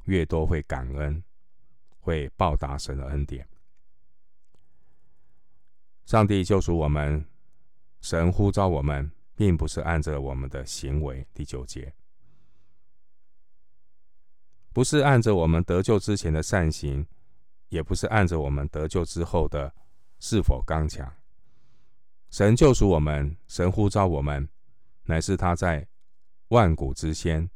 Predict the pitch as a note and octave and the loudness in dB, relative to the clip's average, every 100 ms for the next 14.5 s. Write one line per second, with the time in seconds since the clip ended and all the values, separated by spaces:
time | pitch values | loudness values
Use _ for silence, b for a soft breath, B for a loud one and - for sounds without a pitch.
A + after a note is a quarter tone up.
0 | - - - - D2+ C#2+ A#2 F#2 D2 C2+ | -14 -16 -10 0 2 4 6 6 4 -2
1 | C2+ C#2 - - - C#2 E2+ D#2 C2+ - | -4 -6 -8 -8 -6 -4 -4 -4 -6 -10
2 | C2+ E2 D#2+ D#2 C#2+ C#2+ - - - - | -8 0 0 0 -2 -6 -14 -18 -18 -18
3 | - - - - E2+ D2+ C2+ - C2 - | -18 -16 -18 -8 -6 -4 -6 -6 -10 -10
4 | - - - - - - - - - - | -16 -18 -18 -16 -18 -18 -18 -18 -18 -18
5 | - - - - - - - G2+ - D#2+ | -18 -18 -18 -18 -18 -12 4 4 4 0
6 | D2+ - - - - - F#2+ G2+ A2+ A2+ | -2 -6 -16 -18 -14 0 4 4 6 8
7 | F#2+ E2 - - - - - - - - | 8 4 -2 -14 -16 -16 -16 -16 -16 -16
8 | - - - F#2 G2 G2+ A2+ G2+ - B2+ | -16 -10 2 6 8 8 8 6 8 6
9 | C3 F2+ F2 G2 F#2+ D#2 D#2 E2 D2 F2 | 8 4 4 2 2 0 -2 0 2 2
10 | D#2+ D2 C#2+ E2 D#2+ E2+ - - - - | 2 0 -2 0 0 -2 -8 -16 -16 -16
11 | - - E2+ G#2+ A#2 B2 A2 F#2 G#2+ G2 | -16 -6 0 6 8 10 8 8 6 4
12 | D#2+ C#2+ - E2+ D#2+ C3+ A#2 F2+ D2 C#2+ | 4 0 -2 -2 0 4 6 6 2 0
13 | D2+ C#2+ - C#2 C#2+ F#2+ D#2+ D#2+ D2+ - | -2 -2 -4 -4 0 0 0 0 -2 0
14 | - C2 D2 C#2 | -2 0 -4 -4